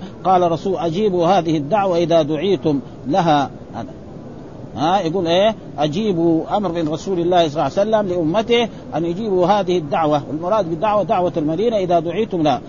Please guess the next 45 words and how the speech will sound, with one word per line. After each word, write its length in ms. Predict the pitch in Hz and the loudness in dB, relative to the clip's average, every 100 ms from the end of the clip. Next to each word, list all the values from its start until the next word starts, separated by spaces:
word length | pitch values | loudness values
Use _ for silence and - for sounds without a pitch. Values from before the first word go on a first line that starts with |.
| - - | -14 0
قال: 200 | 185 175 | 2 4
"وكان 340 | 170 120 214 | 2 4 2
عبد 260 | 185 170 151 | 2 -2 -2
الله 420 | 170 196 190 165 | 0 4 6 4
بن 160 | 127 143 | 0 -4
عمر 300 | 147 208 175 | -4 -2 2
يأتي 300 | 202 208 190 | 2 2 0
الدعوة 400 | 147 196 180 165 | -2 -2 0 0
في 120 | 165 | 0
العرس 400 | 185 196 233 - | 0 0 -2 0
وغير 420 | 233 196 202 214 | 2 4 4 2
العرس". 360 | 196 151 131 - - - - - | 2 0 -2 -8 -16 -16 -16 -10
إذا 160 | 139 165 | -4 0
دعا 260 | 170 202 | 2 2
عبد 160 | 185 165 | 2 0
الله 200 | 170 190 | -2 0
بن 100 | 160 | 0
عمر، 220 | 180 220 | -2 0
ومعلوم 280 | 175 165 202 | 0 0 -2
أن 140 | 175 | -2
عبد 180 | 170 151 | -2 -2
الله 180 | 165 190 | 0 0
بن 120 | 165 | 0
عمر 380 | 165 202 180 180 - - - | 0 2 4 2 -4 -16 -8
يعني 260 | 160 170 170 | -4 -2 -4
كان 440 | 180 202 180 165 147 - - 151 | 0 0 0 -2 -6 -10 -12 -4
يعني 280 | 180 165 | -2 0
يتأسى 480 | 175 185 196 - 196 | 0 0 -2 0 0
برسول 340 | 175 175 - 208 | 2 -2 -2 -4
الله 320 | 190 202 185 | 0 2 2
صلى 160 | 170 | 2
الله 100 | 160 | -2
عليه 100 | 220 | 0
وسلم 180 | 220 170 | 0 0
حتى 260 | 202 - 208 | -2 0 2
في 80 | 196 | 2
المسائل 500 | 190 185 226 196 185 | -4 2 4 4 0
البسيطة 680 | 165 170 - 220 196 190 147 | -4 -4 -4 -4 0 0 0
التي 280 | 151 180 | -4 -2
يعني، 380 | 196 180 190 196 - - - | 0 0 -2 -4 -8 -14 -8
يعني 200 | 180 170 | -4 -4
الناس 280 | 180 208 190 | -2 -2 -2
ما 160 | 190 220 | -2 0
يرضوا 240 | 185 170 | 0 0
بذلك، 360 | 156 160 160 | 0 0 0